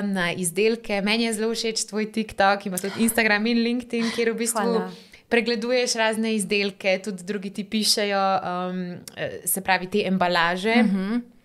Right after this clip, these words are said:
Speaker 1: In hodiš po trgovinah, eh, jih poslikaš oziroma posnameš, recimo primere dobrih praks. Um, tako da se v bistvu tisti, ki jih zanima embalaža, pa na splošno kreativa na tem področju, lahko, eh,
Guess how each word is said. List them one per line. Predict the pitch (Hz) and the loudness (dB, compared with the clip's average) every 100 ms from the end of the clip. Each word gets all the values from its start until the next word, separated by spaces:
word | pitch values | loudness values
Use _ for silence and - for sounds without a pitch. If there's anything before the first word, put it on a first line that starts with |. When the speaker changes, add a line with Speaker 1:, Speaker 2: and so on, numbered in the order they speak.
| - - | -16 -4
Speaker 1:
In | 196 185 | 0 0
hodiš | 185 190 190 | 0 -4 -4
po | 196 | -4
trgovinah, | 190 180 180 214 233 226 220 214 220 | -6 -4 -2 0 2 4 4 2 0
eh, | 185 170 165 165 - - | 0 2 0 -2 -4 -4
jih | 202 196 | -4 -6
poslikaš | 202 202 214 220 220 190 208 | -4 -2 0 0 4 4 4
oziroma | 185 180 185 180 | -2 -6 -8 -8
posnameš, | 175 175 190 190 208 208 208 - | -8 -6 -2 0 0 -2 -2 -4
recimo | 185 185 185 175 | -6 -10 -8 -8
primere | 185 185 190 175 | -8 -6 -4 -4
dobrih | 170 175 170 170 | -4 -4 -8 -12
praks. | - 202 202 202 202 - - - - - - | -2 2 2 0 -2 -4 -4 -10 -18 -20 -14
Um, | - 170 175 175 | -8 -6 -6 -8
tako | - 208 | -2 0
da | 214 | 0
se | 214 | -2
v | 196 | -6
bistvu | 202 214 | -6 -8
tisti, | 208 214 208 | -6 -8 -8
ki | - | -8
jih | 202 185 | -6 -4
zanima | 190 196 190 180 | -2 0 0 0
embalaža, | 185 170 170 180 190 | -2 -4 -4 -2 -4
pa | 190 | -4
na | 175 | -6
splošno | 175 - 185 185 | -6 -8 -8 -10
kreativa | - 170 175 190 | -8 -12 -8 -6
na | 180 | -6
tem | 185 190 | -6 -10
področju, | 190 175 185 185 180 | -8 -10 -10 -8 -6
lahko, | 175 185 - - - - | -6 -8 -14 -20 -20 -16
eh, | - | -12